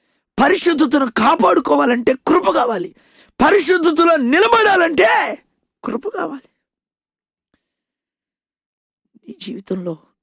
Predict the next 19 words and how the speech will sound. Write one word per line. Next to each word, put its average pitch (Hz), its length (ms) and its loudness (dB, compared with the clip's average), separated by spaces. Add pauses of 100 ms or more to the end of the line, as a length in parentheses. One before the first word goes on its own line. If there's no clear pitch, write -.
నా 180 160 -10
జీవితంలో 180 540 -8 (720)
అటువంటి - 280 -12 (120)
కృప 214 200 -4
కోసం 208 360 -6
వెళ్దాం 175 340 -12
మనం. - 220 -20 (1300)
పరిశుద్ధతలో 226 800 0 (360)
రాజీ 285 480 4 (100)
పడని 285 240 0
పోరాటం 240 440 -2
చేద్దాం. - 480 -10 (840)
"ప్రభువా, 349 720 4 (360)
నీలాంటి 381 520 4
పరిశుద్ధత 359 760 2 (640)
నాకు 185 260 -2
అనుగ్రహించు." 226 640 -6 (640)
ఒక 311 160 2
మోయాబీరాలే 381 1000 2